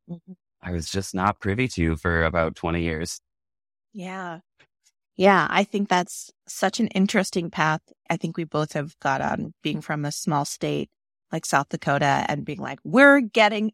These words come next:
Speaker 1: out of here," <laughs> and deciding that we want nothing to do with the ways that we were raised, but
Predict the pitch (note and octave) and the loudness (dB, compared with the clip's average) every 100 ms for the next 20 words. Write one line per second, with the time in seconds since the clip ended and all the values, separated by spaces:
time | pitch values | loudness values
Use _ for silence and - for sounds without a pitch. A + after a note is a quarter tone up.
0 | - E3+ E3 - E3+ C#3+ D#3+ A3 - - | 2 2 2 -4 -2 -2 -4 -10 -18 -20
1 | _ - D4 - - - G#3+ G3 G3+ D4+ | _ -8 -6 -4 -6 2 4 4 2 -6
2 | - - - A3+ - A3+ G3 F#3+ G3 G#3 | -10 -12 -4 -2 4 4 4 0 -2 -2
3 | F3+ F#3+ - G3 F3+ F3 F3 E3 F#3 E3+ | 0 -2 -4 -4 2 2 2 -2 -2 -4
4 | E3+ D3+ D#3+ D#3+ E3+ E3 D#3 D3+ - - | -6 -6 -6 -8 -6 -4 -2 -2 -4 -6
5 | D3+ D3+ D3 D#3+ F3 - | -6 -2 0 0 -2 -2